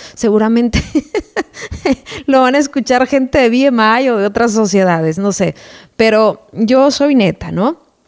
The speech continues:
En sacem, que es la Sociedad de, de Autores y Compositores de México, tienen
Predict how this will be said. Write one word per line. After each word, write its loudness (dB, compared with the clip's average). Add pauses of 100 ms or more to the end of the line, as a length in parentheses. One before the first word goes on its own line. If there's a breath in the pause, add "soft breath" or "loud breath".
(340)
En 0
sacem, 0 (340)
que -6
es -6
la -2
Sociedad -2
de, -4
de -4
Autores -4
y -4
Compositores -6
de -2
México, -6 (380 loud breath)
tienen 4